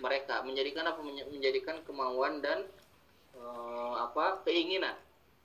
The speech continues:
Allah berfirman di dalam surat At-Takwir, dalilnya apa bahwa manusia ini boleh punya kehendak? Dalilnya surat At-Takwir,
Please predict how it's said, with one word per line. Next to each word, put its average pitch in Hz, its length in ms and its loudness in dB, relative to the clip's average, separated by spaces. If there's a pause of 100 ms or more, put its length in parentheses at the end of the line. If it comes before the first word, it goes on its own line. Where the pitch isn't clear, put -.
(300)
Allah 175 280 4
berfirman 160 520 2
di 135 80 -2
dalam 135 240 -2
surat 131 240 -2
At-Takwir, - 560 0 (400)
dalilnya 196 560 2
apa 202 160 2
bahwa 160 320 2
manusia 156 240 -4
ini 170 160 -6 (520)
boleh 156 360 4
punya 143 240 -4
kehendak? 131 400 -2 (320)
Dalilnya 123 320 -6
surat 147 240 -2
At-Takwir, 131 520 0